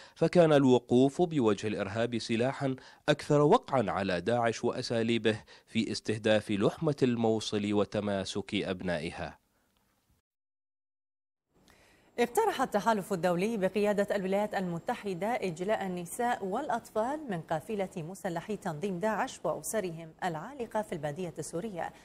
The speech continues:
Speaker 2: جاء ذلك في بيان لقائد التحالف ضد داعش الجنرال الأمريكي ستيفن تاوسوند، قال فيه إن قادة التحالف اقترحوا على الروس سلسلة من الخطوات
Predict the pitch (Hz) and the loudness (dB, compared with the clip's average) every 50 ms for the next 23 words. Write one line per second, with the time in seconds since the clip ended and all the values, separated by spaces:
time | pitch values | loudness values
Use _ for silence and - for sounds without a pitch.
0 | - - - - - - 202 247 247 285 311 285 262 - 254 - - 226 190 202 | -20 -20 -20 -18 -2 2 2 4 4 4 0 0 0 0 -2 -2 -2 -2 0 0
1 | 208 233 247 233 220 196 190 190 - 226 190 175 156 156 - - 147 - 208 196 | 0 0 -2 -2 -2 -2 -2 0 0 0 0 0 0 -2 -2 -4 -6 -4 -4 -4
2 | 175 156 143 135 180 165 151 160 156 151 190 190 185 208 262 - - - - 185 | -4 -4 -4 -2 -4 -2 -2 -2 -2 -2 -2 -2 -2 -4 -6 -6 -6 -4 -4 -4
3 | 165 175 165 160 156 160 190 190 175 160 - 190 185 175 156 147 143 - 208 208 | -4 -4 -6 -4 -4 -4 -4 -4 -4 -4 -4 -4 -4 -4 -4 -6 -6 -6 -6 -6
4 | 196 - - 208 175 175 160 147 - 233 247 233 - - - 175 185 254 269 - | -6 -4 -4 -4 -4 -4 -6 -8 -6 -6 -4 -4 -4 -4 -6 -6 -6 -4 -4 -4
5 | - - - - - _ _ - 415 403 339 269 - 220 190 151 170 - 185 170 | -4 -6 -14 -20 -20 _ _ 2 2 4 2 2 0 0 -2 -2 -2 -2 -2 -2
6 | 151 143 - 214 208 180 175 170 - 165 - - 156 - - 220 180 190 254 - | -2 -2 0 0 0 0 -2 -2 -4 -4 -2 -2 -2 -2 -2 -2 0 0 -2 -2
7 | - - - _ _ _ - 170 - - - 202 185 185 170 - 170 151 160 190 | -4 -10 -20 _ _ _ -4 -4 -4 0 2 2 2 2 0 -2 0 0 0 0
8 | 196 170 156 160 196 262 262 - - 226 175 135 - - 349 349 254 - - 220 | 0 0 -2 -2 -4 -4 -6 -4 -4 -4 -4 -2 -4 -4 -2 -2 -2 -2 -2 -4
9 | 156 170 190 170 151 139 - 175 - 165 160 196 254 262 - | -4 -2 -4 -4 -6 -4 -4 -4 -2 0 0 -2 -2 -2 -4